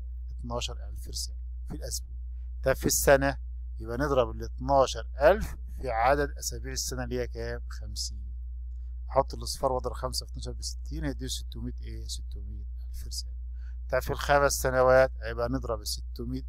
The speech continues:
ألف في خمسة. أحط الأصفار، الخمس أصفار دهيت، وستة في خمسة بإيه؟ بتلاتين، هيديني تلات، تلاتة مليون إيه؟ رسالة. تمام؟ شوف السؤال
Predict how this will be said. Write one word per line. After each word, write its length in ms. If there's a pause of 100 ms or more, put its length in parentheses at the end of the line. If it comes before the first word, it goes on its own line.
ألف 220
في 140
خمسة. 540 (540)
أحط 260
الأصفار، 460
الخمس 580
أصفار 400
دهيت، 400
وستة 380
في 60
خمسة 340
بإيه؟ 280
بتلاتين، 640 (380)
هيديني 800 (280)
تلات، 260 (360)
تلاتة 320
مليون 360
إيه؟ 240 (400)
رسالة. 280 (1300)
تمام؟ 260 (500)
شوف 160
السؤال 560